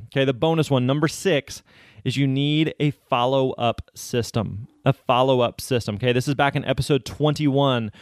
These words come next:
We talk about this. How do you follow up on speaking leads? How do you follow up on speaking leads? Back in episode twenty-one. 'Cause here's what happens most of the time.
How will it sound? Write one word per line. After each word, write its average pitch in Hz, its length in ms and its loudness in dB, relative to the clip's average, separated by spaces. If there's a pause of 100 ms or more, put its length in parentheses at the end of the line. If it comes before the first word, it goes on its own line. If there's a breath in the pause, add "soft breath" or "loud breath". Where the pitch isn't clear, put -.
(240 loud breath)
We 135 100 2
talk 127 240 0
about 113 180 0
this. 110 140 -6
How 120 180 2
do 139 80 0
you 151 80 4
follow 131 400 2
up 120 260 2
on 117 280 -2
speaking 113 440 -4
leads? 104 260 -8
How 117 80 -4
do 120 40 -2
you 123 80 -2
follow 120 260 2
up 120 120 0
on 113 100 -2
speaking 113 340 -2
leads? 104 160 -4
Back 117 200 0
in 123 80 0
episode 113 320 -2
twenty-one. 113 500 -2 (340 loud breath)
'Cause 156 180 0
here's 175 260 2
what 165 120 2
happens 151 360 0
most 131 240 0
of 127 40 -2
the 135 80 -2
time. 101 220 -8